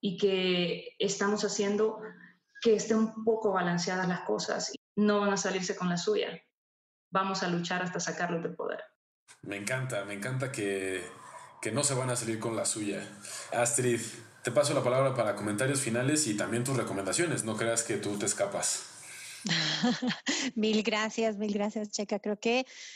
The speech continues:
Speaker 3: que justamente quiero también resaltar eso, ¿no? Que todas y todos tenemos que involucrarnos. Una de las cosas que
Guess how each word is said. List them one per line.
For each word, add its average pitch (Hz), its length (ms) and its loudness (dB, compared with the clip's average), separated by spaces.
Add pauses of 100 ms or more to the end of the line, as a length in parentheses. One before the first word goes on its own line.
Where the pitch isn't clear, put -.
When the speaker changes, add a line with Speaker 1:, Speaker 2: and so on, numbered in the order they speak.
(200)
Speaker 3:
que 269 80 2
justamente 247 1000 2
quiero 214 460 0
también 220 320 -2
resaltar 202 460 -2
eso, 175 280 -4
¿no? 185 200 -12
Que 208 140 -4
todas 226 400 0
y 269 60 0
todos 202 400 -2
tenemos 196 360 -4
que 226 100 -6
involucrarnos. 190 880 -4
Una 247 260 0
de 254 60 2
las 240 160 2
cosas 208 340 -2
que 214 300 -2